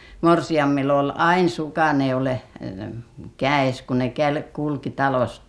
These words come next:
toiseen. Ja niillä oli niin kiire. No sit kun ne oli kerätty,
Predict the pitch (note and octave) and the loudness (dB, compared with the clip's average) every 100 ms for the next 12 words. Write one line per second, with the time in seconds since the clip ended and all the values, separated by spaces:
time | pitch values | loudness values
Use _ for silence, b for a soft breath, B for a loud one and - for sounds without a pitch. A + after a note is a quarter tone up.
0 | - B2+ G#2+ E2+ - - A2 b b b | -6 -2 -2 -6 -12 -14 -14 b b b
1 | b b b b G#2 A#2 B2+ C3+ C3+ B2+ | b b b b -4 2 4 4 2 2
2 | D#3 D#3 C3+ D#3+ C#3+ A#2 F#2 G#2+ C3 F#3+ | 4 2 2 0 0 -2 -2 -2 -2 -2
3 | G3 - E3+ E3 D#3 F3+ G#3 G3+ E3 - | -4 0 2 4 2 0 0 2 2 -2
4 | E3 | -4